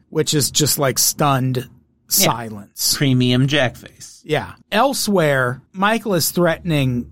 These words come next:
Speaker 1: to kick Sawyer off the raft and give his spot to Kate.
Speaker 2: Yeah.
Speaker 1: Which, uh, kinda shitty of Michael, if I'm being honest.
Speaker 2: It is, but Sawyer's been,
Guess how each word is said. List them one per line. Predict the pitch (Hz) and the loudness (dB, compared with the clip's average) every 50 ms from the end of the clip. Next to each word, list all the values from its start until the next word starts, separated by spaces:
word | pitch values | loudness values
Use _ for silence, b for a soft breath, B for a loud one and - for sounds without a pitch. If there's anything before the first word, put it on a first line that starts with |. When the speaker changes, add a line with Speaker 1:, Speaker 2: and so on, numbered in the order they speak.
| - _ _ - | -16 _ _ -4
Speaker 1:
to | - 170 156 143 135 131 131 - - | 0 0 2 2 2 0 -2 -6 -6
kick | - - 202 180 - | -4 -2 -2 -2 -2
Sawyer | - - 202 180 170 160 151 147 139 139 | -2 0 2 2 4 4 2 2 2 2
off | 139 127 - | 0 0 0
the | - 160 | 0 0
raft | 143 139 131 120 113 107 101 - - - - - _ - | 2 2 0 0 -2 -6 -8 -10 -12 -14 -14 -16 _ -4
and | - 151 143 | -2 0 2
give | 147 147 135 | 2 0 0
his | 135 - | 0 -2
spot | - - - - 143 131 123 127 - - _ - | -2 -2 -2 0 0 0 0 -2 -4 -8 _ -6
to | - 147 | -6 -6
Kate. | - - - 156 139 135 139 135 - b b b b b b | -4 -2 -2 0 0 -2 -4 -6 -10 b b b b b b
Speaker 2:
Yeah. | - 135 123 104 - - - | 0 2 2 2 0 -4 -2
Speaker 1:
Which, | 175 175 175 175 - - | -2 -2 0 0 0 0
uh, | 202 196 185 185 180 180 175 170 156 - - _ - | 2 4 4 4 4 4 2 0 -4 -8 -16 _ -4
kinda | 233 285 339 370 | -4 -2 -2 -2
shitty | 311 - - 190 165 151 151 147 | -4 -2 0 0 0 0 0 0
of | 143 | 2
Michael, | 147 139 135 127 131 196 214 233 - - _ _ _ | 2 2 0 -2 -2 -4 -4 -4 -6 -12 _ _ _
if | - - - | -8 -4 0
I'm | 165 151 | 0 2
being | 147 147 143 131 | 2 2 2 0
honest. | 127 113 110 120 160 202 - - - - - - - | 0 0 0 -2 0 0 -2 -2 -4 -6 -10 -6 -4
Speaker 2:
It | 320 330 - 311 - 453 494 339 | -2 -2 -2 0 2 2 4 4
is, | 269 185 151 143 147 151 147 143 143 135 - - - - - - | 4 4 4 4 4 4 2 2 2 2 0 0 -2 -6 -8 -2
but | 254 262 247 - - | 0 0 0 0 -2
Sawyer's | - - - - - 330 480 523 539 494 466 440 302 214 | -6 -4 -2 -2 -2 0 0 2 4 4 4 4 2 2
been, | - 226 214 196 180 160 135 131 | 2 2 4 4 2 0 -2 -6